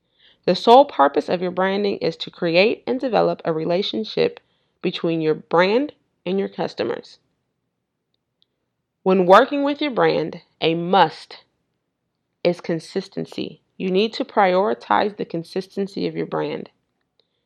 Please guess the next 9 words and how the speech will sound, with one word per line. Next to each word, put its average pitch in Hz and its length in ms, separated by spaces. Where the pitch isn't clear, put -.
This 196 180
is 180 160
with 165 160
your 165 140
voice, 202 540
your 165 160
content, 247 840
your 165 220
imagery. 247 720